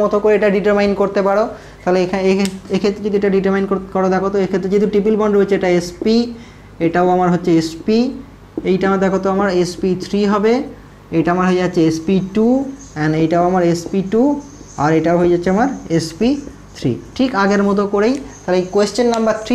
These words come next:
যেটা রয়েছে, তাহলে question number থ্রির মতো করেই তোমরা এটাকে ঠিক এইভাবে ভেঙে নিয়ে এটা করার চেষ্টা করবে। দেখো, তাহলে প্রত্যেকটা আমি কার্বনের সংকরণ অবস্থা করে দিয়েছি। দেখো তো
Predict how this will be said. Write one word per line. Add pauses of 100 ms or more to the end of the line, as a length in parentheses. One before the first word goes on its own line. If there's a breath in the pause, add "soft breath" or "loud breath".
যেটা
রয়েছে,
তাহলে
question
number
থ্রির
মতো
করেই
তোমরা
এটাকে (140)
ঠিক (100)
এইভাবে
ভেঙে
নিয়ে (340 loud breath)
এটা
করার
চেষ্টা
করবে।
দেখো, (340 loud breath)
তাহলে
প্রত্যেকটা
আমি
কার্বনের
সংকরণ
অবস্থা
করে
দিয়েছি।
দেখো
তো